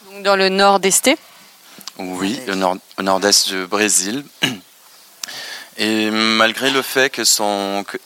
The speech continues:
Speaker 2: son père, il soit analphabète, elle n'a jamais, euh, voulu être, euh, comme lui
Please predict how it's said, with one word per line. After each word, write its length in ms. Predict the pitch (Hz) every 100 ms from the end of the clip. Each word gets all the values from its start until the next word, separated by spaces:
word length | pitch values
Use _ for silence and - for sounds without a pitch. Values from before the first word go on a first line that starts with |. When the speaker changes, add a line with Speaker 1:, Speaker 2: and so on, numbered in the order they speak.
| -
Speaker 2:
son 300 | - 107 107
père, 320 | 113 120 123
il 120 | 98
soit 360 | - - 98 98
analphabète, 760 | 104 107 104 104 104 139 - - - - - - - - - -
elle 160 | 104
n'a 320 | 107 110 110 110
jamais, 400 | 113 131 139 135
euh, 580 | 139 139 110 104 104 - - -
voulu 560 | 104 117 127 117 120 156 - -
être, 340 | 110 110 - 107
euh, 400 | 101 98 98 98 - -
comme 240 | 123 120
lui 220 | 107 107